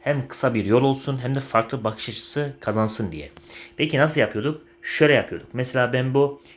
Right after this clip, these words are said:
beşi birliklere bölüyordum. Bir, bir, bir, bir, bir. Kaç tane bir var? Beş tane bir var. İki tane ayraç lazım bana. Bunları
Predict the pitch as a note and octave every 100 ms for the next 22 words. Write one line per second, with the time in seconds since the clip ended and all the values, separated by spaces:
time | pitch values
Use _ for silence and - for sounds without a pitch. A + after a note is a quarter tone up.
0 | - A#2 B2 C#3 B2 B2 B2+ C3+ C3 A2
1 | F#2 A2+ C3 - _ _ _ _ _ _
2 | C3 C3 C3 - - _ _ - A#2+ A#2+
3 | A#2+ A2+ - - - A2+ A2 A2 - -
4 | G#2+ G#2+ G#2+ G#2 - F#2+ - - C#3+ -
5 | A2 F#2+ G2 A#2+ B2 A#2 A2+ G2 F#2 D#2+
6 | D#2+ - - - - C3+ F#3 D#3 D3+ C#3+
7 | C3+ C3 G2+ F#2 F2+ F2 F2 E2+ A2 A2+
8 | D3 D#3